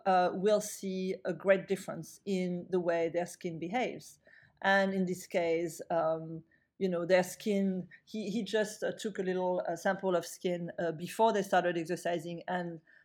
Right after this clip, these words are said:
a sample of, of skin after they started exercising. And there was a, a, a span of twenty to thirty years difference in the way the skin was behaving, which is absolutely extraordinary. Um, and, um, and he was, uh, actually able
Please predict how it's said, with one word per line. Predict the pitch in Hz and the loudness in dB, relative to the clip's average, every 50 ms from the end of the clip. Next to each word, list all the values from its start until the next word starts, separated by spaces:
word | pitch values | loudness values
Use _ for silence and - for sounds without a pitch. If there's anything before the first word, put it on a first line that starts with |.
| - - | -8 -8
a | 180 | -4
sample | 185 - 208 190 180 185 185 180 180 | 2 4 2 4 4 2 2 4 2
of, | 175 170 - - - - - | 2 0 -4 -16 -10 -2 0
of | 180 170 - | 0 0 0
skin | - - - 190 185 - - | -4 -10 -6 -6 -4 0 4
after | - 208 208 214 - 214 190 | 6 6 6 6 2 0 2
they | 185 180 | 2 0
started | 180 - 180 175 170 165 170 | 2 4 4 4 4 2 0
exercising. | 170 160 175 165 - - 165 165 156 175 170 - | -2 -4 -4 -4 0 0 0 0 0 -4 -4 -2
And | - 185 180 | -2 0 2
there | 185 185 175 | 2 2 4
was | 175 180 160 175 | 2 2 2 4
a, | 170 170 170 160 - _ _ _ - - | 2 2 2 0 -4 _ _ _ -4 0
a, | 190 175 190 - 185 | 2 2 4 2 0
a | |
span | 180 - - - 196 190 185 185 185 185 | 0 -2 0 4 6 6 6 6 4 2
of | - - 170 165 - - | 2 4 4 4 4 2
twenty | - 208 196 196 190 | 0 2 2 2 2
to | 190 185 160 | 0 -2 -8
thirty | - - 202 196 190 185 | -2 2 2 4 4 2
years | 180 170 160 180 190 190 190 185 180 180 | 0 0 2 4 4 6 4 4 2 0
difference | 175 156 214 208 - - 180 175 175 151 - - - - | -2 -4 -4 -4 -2 -4 -8 -6 -8 -10 -12 -12 -6 -4
in | 190 185 185 | -2 -2 0
the | 185 175 | 0 0
way | 160 170 170 170 165 165 165 - _ _ _ _ - | 0 2 4 4 2 2 -2 -6 _ _ _ _ -6
the | 165 180 185 | 0 0 0
skin | 185 - - 185 175 | 0 2 -2 -2 0
was | 170 156 | -2 -2
behaving, | 151 175 170 208 233 214 190 180 - - - | -2 -2 0 0 0 0 0 -4 -8 -6 -2
which | 165 180 175 - 190 | -2 -2 -2 -2 -6
is | 170 - - | -6 0 2
absolutely | 185 180 - - - 175 165 - 170 165 | 2 2 2 0 -6 -6 -6 -4 -8 -8
extraordinary. | 151 - - 226 214 196 180 165 156 147 - - - _ _ _ _ _ _ _ - | -8 -4 2 2 2 4 2 -2 -6 -10 -12 -14 -16 _ _ _ _ _ _ _ 0
Um, | - 185 185 180 175 175 175 180 180 175 - - - - _ _ - | 4 6 8 8 8 8 6 4 -2 -2 -4 -10 -20 -20 _ _ 0
and, | - 202 208 208 208 202 202 202 196 - - - | 4 4 6 6 6 4 2 0 -2 -4 -2 0
um, | 190 185 180 180 180 180 180 180 180 180 180 - - | 2 2 4 4 2 2 0 0 -2 -4 -6 -4 0
and | 208 202 214 208 | 2 2 2 2
he | 190 226 | 2 0
was, | 214 180 180 185 185 185 180 180 - - - | 0 2 2 2 2 2 0 -4 -8 -6 -2
uh, | 180 165 170 170 165 - | 0 2 2 2 2 4
actually | - 185 180 185 - - 196 180 - | 2 2 2 0 -4 -6 -6 -4 -4
able | 180 175 170 170 175 170 | -4 -4 -2 -4 -4 -4